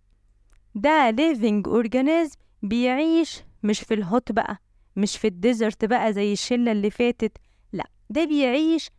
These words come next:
في البولار كلايمت. يعني إيه بولار كلايمت؟ اتفقنا في الانترودكشن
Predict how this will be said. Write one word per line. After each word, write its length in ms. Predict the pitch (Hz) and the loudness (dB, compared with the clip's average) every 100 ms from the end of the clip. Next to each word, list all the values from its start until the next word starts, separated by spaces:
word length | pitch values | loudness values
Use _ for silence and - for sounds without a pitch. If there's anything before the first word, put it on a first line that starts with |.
| _ | _
في 200 | - 277 | -4 -2
البولار 680 | 269 - 349 349 311 339 330 - | -2 -2 0 2 4 2 2 -2
كلايمت. 460 | 277 170 - 147 - _ _ _ | 0 0 -2 -12 -18 _ _ _
يعني 400 | 156 160 180 185 | -4 -2 -4 -2
إيه 260 | 240 247 226 _ - | -2 0 -2 _ -2
بولار 380 | 240 240 214 196 | 0 0 -2 -4
كلايمت؟ 560 | - 220 226 226 226 - _ _ _ - | -2 0 2 0 -2 -6 _ _ _ -6
اتفقنا 560 | 175 262 285 196 165 | 2 2 2 0 -4
في 160 | 170 180 | -4 -4
الانترودكشن 1000 | 175 202 196 202 208 302 330 - 302 | -2 -2 -2 0 2 2 0 -2 0